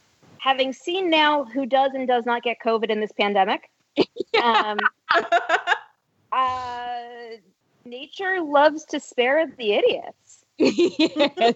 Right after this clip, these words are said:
Speaker 2: I don't know, man. Like, I would say normally no, he doesn't, but I, my faith in, like, that is gone, and so I kind of, like,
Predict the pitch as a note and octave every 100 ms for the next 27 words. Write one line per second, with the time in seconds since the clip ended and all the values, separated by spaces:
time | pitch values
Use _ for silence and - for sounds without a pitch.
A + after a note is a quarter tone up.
0 | - B3 C#4 C#4+ D#4 D#4+ A#3 C#4+ D4+ C4+
1 | C4 C#4 C#4+ - E4+ E4 F4 F4+ D#4+ C4
2 | C4+ E4+ A3+ G#3+ G#3 G#3 A#3 A#3+ C4+ A3
3 | - A3+ G3+ G#3+ A3+ G#3+ A3 A3 A3+ A3+
4 | A3 G#3+ G3+ F#3+ - _ _ G3 G3 F#3
5 | - G3+ G3+ G3 A3 A#3+ G#3 G#3 G3+ G3+
6 | G3 G3 G3